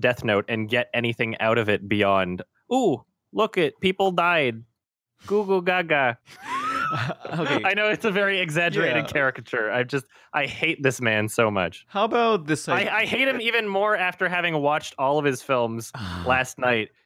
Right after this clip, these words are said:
Speaker 1: in order to try and give him a second chance because people were insisting that I was misinterpreting him.
Speaker 2: How about, uh, this idea? Like, I'm still up for the idea, like, w-, could Death Note work as an anthology series, like a, a T V show where each episode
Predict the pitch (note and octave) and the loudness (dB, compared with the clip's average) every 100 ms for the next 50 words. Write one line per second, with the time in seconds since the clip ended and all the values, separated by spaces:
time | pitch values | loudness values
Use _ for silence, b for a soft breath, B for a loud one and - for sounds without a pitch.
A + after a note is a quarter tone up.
0 | _ D#3+ D#3+ F3 F3+ G3+ E3 - E3+ F3 | _ -4 0 0 0 -2 -6 -2 0 0
1 | F3+ E3 E3 E3 D3+ - D#3 D3+ C3 - | 0 0 -2 0 -2 -2 -2 -2 -4 -2
2 | C#3 A2+ - b b - D3 B2 E3 D3+ | 0 -2 -4 b b -4 -2 -4 -4 0
3 | D3+ C#3+ C3+ - E3 D#3+ - A#2+ A#2 G#2+ | 0 0 0 -2 -4 -2 -2 0 2 2
4 | G#2+ G#2+ A#2+ - G#2 A2+ A2 F#2+ F2 F2+ | 2 0 -2 -2 -2 0 2 0 -2 -4
5 | F2 _ _ - F#3 G#3+ G#3 F3+ D#3 C#3 | -10 _ _ -8 -4 -2 0 2 2 0
6 | - B2+ G#2+ A2+ A2 A2 D#3 - F#3+ F3 | 0 2 2 0 0 0 -2 0 2 2
7 | F3 C#3+ B2+ A2+ A#2+ A2 G#2 A2 - _ | 0 0 0 0 0 0 -2 -10 -18 _
8 | - G3+ E3 G#3 A#3+ A3+ A#3 A#2+ B2 C#3+ | -4 -2 0 0 0 -2 -2 0 2 2
9 | D3 A2+ A2 G2+ - A#2 G#2 G#2+ A2 A#2 | 2 0 -2 -4 -4 -4 -2 2 4 2
10 | A2 A#2 - B2+ A2+ A#2 A2+ A2+ G#2+ G#2 | 0 -4 -2 0 2 2 0 -4 -2 -4
11 | G#2 _ - - D3+ C3 A#2 - A2+ G#2+ | -6 _ -10 -6 -2 -2 -4 2 4 4
12 | G#2+ A2 G#2+ - B2+ - - B2 - - | 4 2 2 -2 -8 -8 -4 -4 -4 -12
13 | A2 A#2 G#2 G#2+ - | -8 -2 -2 -2 -6